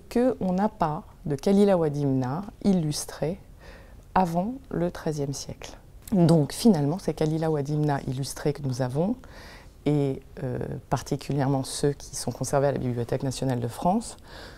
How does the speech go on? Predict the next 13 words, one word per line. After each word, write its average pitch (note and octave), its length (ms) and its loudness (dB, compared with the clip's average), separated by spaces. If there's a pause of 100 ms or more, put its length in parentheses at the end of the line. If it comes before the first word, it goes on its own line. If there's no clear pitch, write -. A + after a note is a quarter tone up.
(140)
font - 380 4
partie G3+ 420 0
des F#3+ 120 0
plus D3+ 200 -2
anciens D#3+ 380 -2
vestiges E3+ 640 -4 (140)
de D3+ 360 0 (100)
la C#3 100 -2
peinture, E3 680 -4 (260)
euh, C#3 180 2 (420)
de C#3 100 0
manuscrits C3+ 580 -2 (120)
arabes. C3+ 380 -2